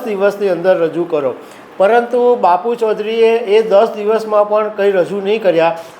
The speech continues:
અને આખરે એમની સામે હવે ગુનો નોંધાયો છે.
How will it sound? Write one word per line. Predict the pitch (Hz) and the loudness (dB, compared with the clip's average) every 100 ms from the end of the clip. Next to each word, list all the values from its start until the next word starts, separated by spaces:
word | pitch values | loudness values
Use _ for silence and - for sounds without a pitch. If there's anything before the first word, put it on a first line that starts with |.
| - | -4
અને | 190 220 | 0 0
આખરે | - 180 208 208 180 | 0 0 0 2 0
એમની | 170 180 214 | 0 -2 -2
સામે | 208 190 202 | 0 0 2
હવે | 196 185 202 | 2 2 0
ગુનો | 202 175 190 202 208 156 | -2 -4 -2 -2 -2 -4
નોંધાયો | 165 175 175 156 139 | -2 2 2 2 -2
છે. | - 120 - - | -8 -12 -12 -20